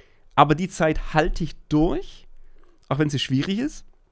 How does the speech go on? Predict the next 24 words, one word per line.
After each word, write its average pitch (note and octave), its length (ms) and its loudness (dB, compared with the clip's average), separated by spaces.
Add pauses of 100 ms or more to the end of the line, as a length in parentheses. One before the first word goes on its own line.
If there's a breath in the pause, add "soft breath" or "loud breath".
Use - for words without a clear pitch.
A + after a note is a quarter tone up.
(380)
weil C3 200 2
die, E3+ 140 -2
die D#3 120 4
nach D3 340 4
mir D#3 100 4
kommen, C#3 320 0
sollen B2+ 260 0
es C3 120 -6
besser C#3 300 -4
haben, A2+ 340 -6
ja. C3 180 -8
Und - 280 -8 (600)
das - 320 -10 (420)
hat - 200 -8
der C#3 80 2
Person, B2 540 -2 (280 soft breath)
das C3+ 140 -6
war B2+ 180 0
ihr A2+ 240 -4
wertvoll, A#2+ 640 -2 (500)
ja, D#3 220 -2 (920 soft breath)
und D3 240 0
sieht - 560 -2 (240)
also C#3+ 240 4